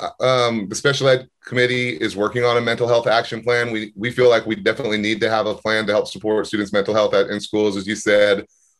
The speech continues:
we don't see a lot of leadership in this area, and we wanna create a blueprint for that and a plan because, uh, mental health is really important, and we feel like, you know, supporting students in,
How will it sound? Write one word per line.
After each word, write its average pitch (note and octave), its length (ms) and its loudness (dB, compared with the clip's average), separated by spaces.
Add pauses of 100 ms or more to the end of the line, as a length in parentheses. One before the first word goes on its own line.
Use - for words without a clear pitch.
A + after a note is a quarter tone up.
(120)
we G#2 120 -2
don't B2+ 220 0
see B2 160 -2
a A2+ 80 2
lot G2+ 220 2
of G2 100 -6
leadership A2+ 420 -2
in B2 60 0
this B2 160 -4
area, B2+ 540 4 (320)
and G2+ 100 -2
we G#2 80 -2
wanna G#2+ 220 0
create A2 280 2
a G2 60 -4
blueprint A2 560 0
for A#2 80 -4
that C3+ 460 2
and F#2 100 -4
a F2+ 60 -6
plan B2+ 480 0
because, F#2+ 600 0 (440)
uh, F#2 120 0
mental G2+ 280 0
health G#2+ 280 2
is F#2 200 -2
really G2+ 260 0
important, G#2+ 560 0
and G#2 180 -2
we F#2+ 140 -2
feel G2 180 0
like, F#2+ 220 2 (140)
you F2+ 160 -10
know, F2+ 80 -4
supporting G2+ 480 -2
students G#2+ 400 -4
in, F#2+ 420 -2